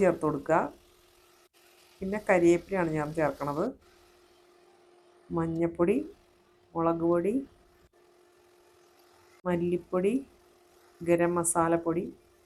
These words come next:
കുരുമുളക് പൊടി നല്ലോണം മിക്സ് ചെയ്ത് ഒന്ന് വഴണ്ടി കിട്ടാനായിട്ട് അടച്ചു വയ്ക്കാം. കുറച്ച് തിളച്ച വെള്ളം ഒഴിച്ചു കൊടുക്കാം, ഒരു ഗ്രേവി പോലെ കിട്ടാൻ വേണ്ടിയിട്ടാണ് ട്ടോ.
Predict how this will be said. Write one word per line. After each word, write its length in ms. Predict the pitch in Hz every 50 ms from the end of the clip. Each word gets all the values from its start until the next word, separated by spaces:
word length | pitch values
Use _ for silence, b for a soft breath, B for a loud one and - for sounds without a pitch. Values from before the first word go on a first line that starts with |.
| _ _ _ _ _ _ _ _ _
കുരുമുളക് 540 | - 165 165 165 160 160 156 156 160 156 156 151
പൊടി 180 | 151 156 - - - - _ _ _ _ _ _ _ - - _ - - - - - _ _ - - _ _ _ _ _ _ _ _ _ _ _ _
നല്ലോണം 440 | 165 165 160 165 170 170 175 180 185 190
മിക്സ് 200 | 180 180 - - -
ചെയ്ത് 220 | 170 165 165 180 202 240 262 - - - - _ _ _ _ _ -
ഒന്ന് 260 | 175 180 185 190 196 202 196 - 185
വഴണ്ടി 340 | 180 180 175 170 170 170 180 180
കിട്ടാനായിട്ട് 420 | 170 170 165 165 165 165 160 - 185
അടച്ചു 220 | 170 156 - - -
വയ്ക്കാം. 280 | 139 139 - 151 160 196 254 - _ _ _ _ _ _ - - _ _ _ _ _ _ _ _ - - _ _ _ _ _ _ _ _ _ _ _ _ _ _ _ _ _ _ _ _ _ _ _ _ _ _ _ _ _ _ _ _ _ _ _ _ _ _ - _ _ - - _
കുറച്ച് 260 | - 196 - - - - -
തിളച്ച 300 | 226 202 175 151 - - - 180
വെള്ളം 160 | 175 180 190 185
ഒഴിച്ചു 160 | 170 170 -
കൊടുക്കാം, 320 | 160 - - - 151 160 196 247 - _ _ _ _ _ _ _ _ _ _ -
ഒരു 140 | - 196 196 202 208 - - - _ - 180
ഗ്രേവി 320 | 196 196 185 185 185 185 190 185
പോലെ 140 | 175 170 165
കിട്ടാൻ 220 | 165 165 165 160 156
വേണ്ടിയിട്ടാണ് 360 | 160 160 156 160 151 143 139 139 -
ട്ടോ. 80 | 139